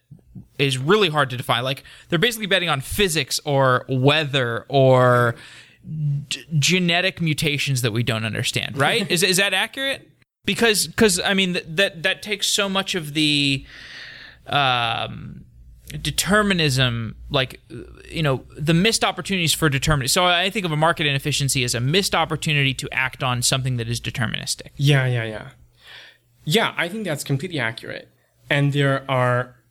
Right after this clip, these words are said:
Speaker 2: a lot of those things.
Speaker 1: Yeah.
Speaker 2: And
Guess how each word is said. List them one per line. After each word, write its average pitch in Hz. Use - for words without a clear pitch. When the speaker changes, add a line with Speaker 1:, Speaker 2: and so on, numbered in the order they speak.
Speaker 2:
a 151
lot 143
of 160
those 120
things. -
Speaker 1:
Yeah. 143
Speaker 2:
And 131